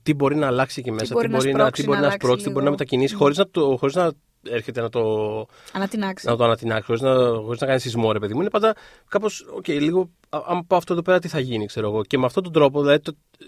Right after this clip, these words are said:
Speaker 1: το πώς βλέπει αυτού του τύπου τους χαρακτήρες, τους κεντρικούς, τις, ε, ας πούμε, ηρωικές, ε, κεντρικές μορφές, ας πούμε, δηλαδή και ο, και ο Looper, τέλος πάντων.
Speaker 2: Μμ.
Speaker 1: Ε, και ο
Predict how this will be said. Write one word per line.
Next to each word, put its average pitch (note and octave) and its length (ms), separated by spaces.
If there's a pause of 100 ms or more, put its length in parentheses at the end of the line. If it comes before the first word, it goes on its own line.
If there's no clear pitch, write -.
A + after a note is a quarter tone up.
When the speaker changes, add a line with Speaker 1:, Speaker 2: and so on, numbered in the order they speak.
(520)
Speaker 1:
το B2+ 120
πώς D3+ 280
βλέπει D#3+ 220
αυτού D3+ 240
του D3+ 100
τύπου D3+ 200
τους - 100
χαρακτήρες, C3 480
τους B2+ 100
κεντρικούς, C#3 580 (420)
τις, - 260
ε, C3 140
ας B2 100
πούμε, C#3 220
ηρωικές, C3 800
ε, A#2 960 (140)
κεντρικές B2+ 400
μορφές, B2 560
ας A2+ 120
πούμε, A2+ 320
δηλαδή A#2+ 240
και C3 220
ο, C3 400 (580)
και C3+ 140
ο B2+ 580
Looper, A#2 400
τέλος G#2 180
πάντων. G2+ 340
Speaker 2:
Μμ. A#3+ 180 (320)
Speaker 1:
Ε, A2+ 300 (100)
και C#3 300
ο A#2+ 640